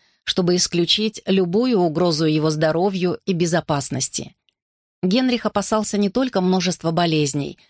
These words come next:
обычно постигавших Тюдоров в младенческом возрасте, но и убийства наследника при помощи яда или кинжала. Даже герцоги приближались к его колыбели только с письменного разрешения короля.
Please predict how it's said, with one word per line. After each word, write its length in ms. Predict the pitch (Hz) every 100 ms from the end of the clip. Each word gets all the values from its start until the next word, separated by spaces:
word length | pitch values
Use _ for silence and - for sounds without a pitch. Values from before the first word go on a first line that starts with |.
| _
обычно 440 | - 165 180 - 160
постигавших 680 | 165 - 160 160 - 151 -
Тюдоров 540 | 175 170 208 165 - -
в 240 | 180 175
младенческом 760 | 180 180 165 165 175 - 180 185
возрасте, 640 | 196 151 143 - - 101 _ _ _ _ -
но 220 | 226 240
и 120 | 226
убийства 580 | 233 214 247 269 - 151
наследника 800 | 156 147 165 156 151 131 151 165 _ _ _
при 120 | 185
помощи 420 | 190 170 160 -
яда 500 | 160 151 185 214 220 -
или 200 | 190 170
кинжала. 640 | 170 170 151 160 143 143 - _ _ _ _ _
Даже 320 | 180 190 170
герцоги 540 | 170 202 208 - 151 147
приближались 720 | 160 147 165 165 160 156 -
к 100 | -
его 280 | 160 160 151
колыбели 640 | 156 165 156 220 208 156 - _ _
только 240 | 196 180 185
с 100 | -
письменного 520 | 220 226 233 220 170
разрешения 600 | 160 151 151 165 160 156
короля. 540 | - 165 151 147 -